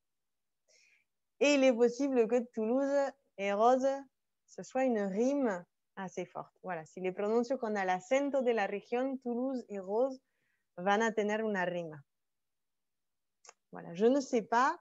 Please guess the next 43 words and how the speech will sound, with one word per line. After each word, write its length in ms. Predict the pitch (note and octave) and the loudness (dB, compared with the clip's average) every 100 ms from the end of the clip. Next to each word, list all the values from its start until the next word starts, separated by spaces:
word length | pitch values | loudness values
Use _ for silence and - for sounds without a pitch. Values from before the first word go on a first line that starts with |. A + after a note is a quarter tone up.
| _ | _
si 240 | _ - A#3 | _ -8 -8
c'est 220 | - A#3 | -4 -4
de 100 | G3 | -2
là, 440 | F#3 F#3+ A3+ C#4 - _ _ _ | -2 -2 -2 -4 -8 _ _ _
si 140 | G#3 | -8
c'est 160 | A#3+ A3+ | -6 -6
pour 160 | G#3+ | -8
sa 160 | - F3 | -10 -10
couleur. 580 | - E3+ E3+ G#3+ B3 _ _ _ _ _ _ _ _ _ F#3 | -10 -8 -6 -4 -6 _ _ _ _ _ _ _ _ _ -18
En 80 | |
tout 100 | E3 | -14
cas, 180 | E3+ A3 | -6 -6
c'est 220 | A#3 G3 G#3+ | -4 -6 -4
une 140 | A3+ | -4
très 220 | A3+ G#3+ | -4 -6
belle 220 | F#3+ F#3 | -4 -6
ville 320 | F3+ A#3+ C4+ C4 | -4 -4 -6 -10
qui 120 | G3+ | -16
se 120 | F#3 | -12
voit 320 | F3 G3 G#3+ _ _ _ | -6 -6 -6 _ _ _
rose. 440 | E3 D#3+ - _ _ _ _ _ _ _ _ _ _ - | -14 -10 -12 _ _ _ _ _ _ _ _ _ _ -14
Además, 520 | F3+ F3 G#3 A#3 - _ | -8 -4 -2 -4 -8 _
al 140 | F#3+ F#3 | -8 -6
momento 260 | F#3 F#3+ | -6 -2
del 140 | G#3+ F3+ | -2 -2
atardecer, 720 | F3 E3+ E3+ E3 G#3+ A3 - | -2 -6 -8 -6 -2 -2 -2
el 140 | F3+ | -10
color 320 | - F#3 G#3 G#3+ | -8 -4 -2 -2
es 240 | G3 - G3 | -6 -10 -12
aún 260 | G3 G3 | -8 -8
más 260 | F#3+ E3 - | -8 -12 -18
fuerte. 180 | - D#3+ _ _ _ _ _ _ _ _ _ _ _ - - _ _ _ _ _ _ _ _ _ _ | -20 -20 _ _ _ _ _ _ _ _ _ _ _ -20 -20 _ _ _ _ _ _ _ _ _ _
Si 280 | - - F#4+ | -20 4 6
vous 180 | F#4+ F4 | 6 4
voulez 440 | D4 C#4+ D#4+ E4 - | 2 0 0 -2 -2
écouter 440 | D4+ - D4+ D#4+ | -4 -2 -6 -4
un 140 | D#4 C4 | -2 -2
peu 140 | B3+ | -4
plus 280 | B3 D4+ - | -4 -8 -6
cet 240 | A3 G3 | -8 -4
accent 560 | C4+ C#4 - - C4 B3 | -4 -4 -10 -8 -4 -4
du 180 | G3+ G3+ | -4 -8
sud, 640 | - - C#4 A3+ F#3 | -12 -10 -8 -6 -8